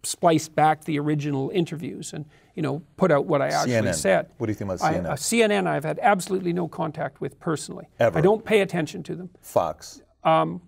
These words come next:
Speaker 1: Fox, the Fox people have treated me very well. Look, I don't pay a lo-, I, for, I
Speaker 2: I
Speaker 1: haven't
Speaker 2: asked this
Speaker 1: watched
Speaker 2: question for one, here's the reason why I'm asking this question for, because, so I'll sit with people and, and on the left and the right. We've had Gloria Allred, Jerry Springer,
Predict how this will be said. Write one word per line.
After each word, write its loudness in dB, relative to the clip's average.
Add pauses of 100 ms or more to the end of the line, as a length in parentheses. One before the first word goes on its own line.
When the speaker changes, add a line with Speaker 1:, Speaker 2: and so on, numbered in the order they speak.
(180)
Speaker 1:
Fox, 4
the -8
Fox 2
people -6
have -4
treated 0
me -2
very -2
well. -6 (280)
Look, 4
I 4
don't 4
pay 2
a 4
lo-, 0
I, 2
for, 2
I -2 (100)
Speaker 2:
I 6
Speaker 1:
haven't 6
Speaker 2:
asked 2
this 6
Speaker 1:
watched 6
Speaker 2:
question 2
for 2
one, 2
here's 2
the 0
reason 2
why 6
I'm 2
asking 0
this -6
question -2
for, -6
because, 0
so 2
I'll 2
sit -6
with 0
people 0
and, 0
and -4
on 0
the 2
left 2
and -2
the 2
right. 2
We've 0
had 2
Gloria 2
Allred, 2
Jerry 2
Springer, -2